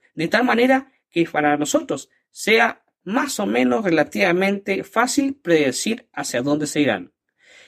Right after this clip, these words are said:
La próxima semana regresaremos con nuestro especial de Berkshire Hathaway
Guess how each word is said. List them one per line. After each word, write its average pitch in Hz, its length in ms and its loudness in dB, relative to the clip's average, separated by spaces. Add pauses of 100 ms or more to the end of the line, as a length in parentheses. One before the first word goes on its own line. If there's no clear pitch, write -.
La 190 120 2
próxima 302 380 2
semana 214 480 0
regresaremos 165 680 0
con 180 120 -6
nuestro 175 220 -4
especial 208 480 -2
de 156 160 4
Berkshire 185 560 0
Hathaway 196 480 -2